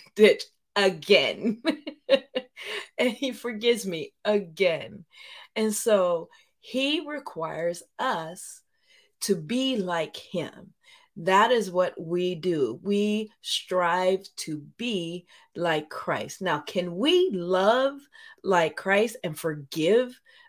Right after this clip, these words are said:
like Christ? Absolutely not. We are not capable of it.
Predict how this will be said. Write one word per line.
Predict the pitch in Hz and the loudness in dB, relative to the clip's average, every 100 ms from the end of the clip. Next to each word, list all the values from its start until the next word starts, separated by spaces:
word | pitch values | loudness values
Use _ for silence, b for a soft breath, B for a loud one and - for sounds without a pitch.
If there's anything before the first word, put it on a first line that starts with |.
| _ | _
like | - 156 143 | -4 -2 -2
Christ? | - 202 226 262 - - | -6 -6 -2 -2 -4 -2
Absolutely | 208 220 - 233 247 - 247 247 | 0 0 -4 -8 -8 -6 -6 -4
not. | 240 - - _ _ _ _ - | -6 -8 -12 _ _ _ _ -4
We | 208 294 311 | 2 4 4
are | 247 262 | 4 2
not | 247 262 - | 2 -2 -2
capable | 240 - - 180 165 147 | -2 -2 -4 -2 -4 -4
of | - | -10
it. | - | -14